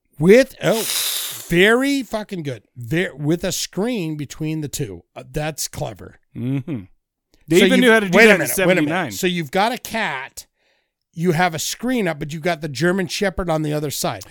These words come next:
Speaker 2: That's
Speaker 1: So
Speaker 2: how, that's
Speaker 1: the
Speaker 2: how
Speaker 1: cat
Speaker 2: Indiana Jones could fight cobras.
Speaker 1: Right. So the cat wouldn't see it at first.
Speaker 2: <gasps>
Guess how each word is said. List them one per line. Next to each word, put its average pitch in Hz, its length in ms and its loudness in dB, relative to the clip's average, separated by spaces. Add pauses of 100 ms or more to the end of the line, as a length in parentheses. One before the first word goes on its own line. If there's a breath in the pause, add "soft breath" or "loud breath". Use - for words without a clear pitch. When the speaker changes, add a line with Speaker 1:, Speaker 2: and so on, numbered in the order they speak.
(120)
Speaker 2:
That's 196 240 4
Speaker 1:
So 269 80 4
Speaker 2:
how, 208 300 8
that's 190 220 2
Speaker 1:
the 247 40 4
Speaker 2:
how 226 120 4
Speaker 1:
cat 226 120 4
Speaker 2:
Indiana 208 300 4
Jones 190 420 -2
could - 180 -4
fight 160 340 -2
cobras. 147 560 -2
Speaker 1:
Right. 143 460 -2 (200)
So - 240 4
the 196 100 -2
cat 220 640 -2
wouldn't 165 500 0
see 208 480 -6
it 147 80 -4
at 135 240 -10
first. 110 640 -8
Speaker 2:
<gasps> 180 60 -10